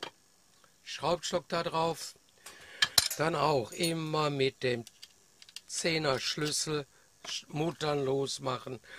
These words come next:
rausdrehen. Also irgendwo, der Mensch ist ja auch ein bisschen faul und möchte sich das so bequem wie möglich machen. Und dann hab ich gesagt, ich hol mir die Gewindestangen, ich hol mir die Rändelmutter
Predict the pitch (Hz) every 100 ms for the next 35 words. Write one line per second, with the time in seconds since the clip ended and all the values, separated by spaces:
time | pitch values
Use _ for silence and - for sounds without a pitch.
0 | - - - - 127 123 - - 120 117
1 | 120 - - - - - - - - 131
2 | 123 139 160 180 170 151 170 147 127 135
3 | 165 - 160 135 151 139 127 151 151 147
4 | 120 - 165 233 247 - - - - -
5 | - 151 165 180 - 170 - 156 - 156
6 | 127 143 - 170 160 147 131 127 180 226
7 | 226 - 202 214 220 220 - - - -
8 | - - - - 170 156 156 151 147 -
9 | 139 147 147 - - 156 143 156 147 143
10 | 127 131 131 202 247 233 - 190 190 185
11 | - - - - - - - - - 143
12 | 139 127 117 104 135 160 156 139 143 -
13 | 143